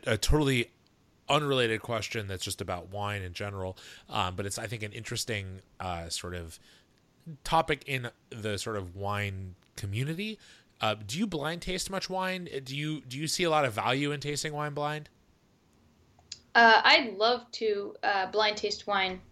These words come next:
Speaker 2: Uh, I think that what blind tasting does, it's less about getting an answer right, and it's more about tasting something without any preconceived notion as to what it is that you're tasting.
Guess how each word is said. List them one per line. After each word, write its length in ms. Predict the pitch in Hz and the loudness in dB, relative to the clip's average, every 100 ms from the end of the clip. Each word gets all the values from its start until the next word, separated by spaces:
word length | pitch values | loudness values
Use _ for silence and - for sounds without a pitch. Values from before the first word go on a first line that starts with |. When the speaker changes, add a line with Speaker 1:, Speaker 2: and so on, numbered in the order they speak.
| - - | -14 4
Speaker 2:
Uh, 180 | 214 - | 6 8
I 100 | 220 | 6
think 280 | 220 285 262 | 6 4 8
that 300 | 247 226 226 | 8 8 6
what 220 | 220 214 - _ _ _ | 2 0 -4 _ _ _
blind 300 | 233 254 269 | 8 8 8
tasting 440 | 262 233 233 226 202 | 2 -2 -2 -4 2
does, 540 | 202 208 254 - - - - - | 4 4 4 0 -4 -12 -20 -2
it's 180 | 233 233 | -2 6
less 260 | 262 302 311 | 8 8 8
about 360 | 247 233 - | 8 8 6
getting 240 | 214 220 208 | 0 0 -4
an 140 | 190 - _ - | -8 -12 _ -4
answer 420 | 208 208 254 247 | -2 0 2 4
right, 380 | 240 254 269 - _ _ - | 8 8 8 0 _ _ -2
and 140 | 220 | 0
it's 180 | 214 214 | 0 -2
more 280 | 220 247 247 | 2 6 6
about 480 | 220 208 202 - - _ _ _ | 8 8 8 2 -6 _ _ _
tasting 720 | - 240 233 - 254 254 262 262 - - | 4 4 6 4 6 8 6 2 -10 -12
something 840 | - - 220 220 226 226 220 226 220 - - _ | 2 6 6 6 4 4 0 -8 -12 -20 -20 _
without 560 | 214 220 220 226 220 - | 6 6 8 8 8 4
any 680 | 240 247 254 247 240 233 233 _ | 2 4 4 4 2 -2 -6 _
preconceived 720 | - 262 240 247 233 247 226 214 | 2 4 4 2 2 2 0 4
notion 540 | 220 233 233 247 240 | 6 6 6 4 6
as 240 | - 202 | 6 4
to 120 | - 208 | 4 2
what 300 | 214 214 - | 8 8 6
it 100 | 196 | 6
is 200 | 202 196 | 4 4
that 120 | 202 | 2
you're 140 | 196 185 | 2 4
tasting. 580 | - 214 208 175 165 | 8 8 8 0 -4